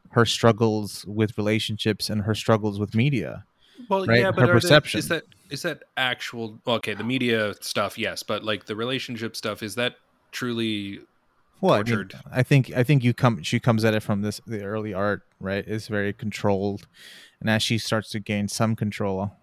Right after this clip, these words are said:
Speaker 1: obviously there's that whole scandal about her masters, but if you start
Speaker 2: Right.
Speaker 1: to get some control over her message, you know, she's talking about these relationship stuffs, maybe lower on the spectrum, but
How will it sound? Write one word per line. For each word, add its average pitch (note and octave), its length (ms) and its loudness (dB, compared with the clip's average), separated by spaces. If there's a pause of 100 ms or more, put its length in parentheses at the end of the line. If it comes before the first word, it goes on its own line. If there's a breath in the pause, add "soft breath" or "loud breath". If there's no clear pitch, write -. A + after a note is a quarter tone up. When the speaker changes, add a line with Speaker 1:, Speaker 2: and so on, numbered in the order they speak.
(100)
Speaker 1:
obviously G#2 420 -2
there's G2+ 200 -4
that G2+ 140 -4
whole G2 220 0
scandal G2+ 440 -2
about G2 300 -2
her G2 100 -4
masters, G2+ 520 -4
but - 300 -10
if - 540 -20
you A#2 80 4
start A#2 200 4
Speaker 2:
Right. A2 140 -4
Speaker 1:
to - 80 -20
get F#2 100 -12
some B2 220 2
control A2 380 2
over G#2+ 180 -2
her G2+ 400 2
message, A2 720 0 (200)
you A#2 120 -6
know, F#2+ 320 -6
she's - 240 -12
talking - 280 -2
about G2+ 200 0
these G2+ 160 -6
relationship G2 500 -6
stuffs, - 380 -8
maybe A#2 240 0
lower G#2+ 360 2
on G#2 100 0
the G#2+ 60 -4
spectrum, A#2 500 -2
but G#2 120 0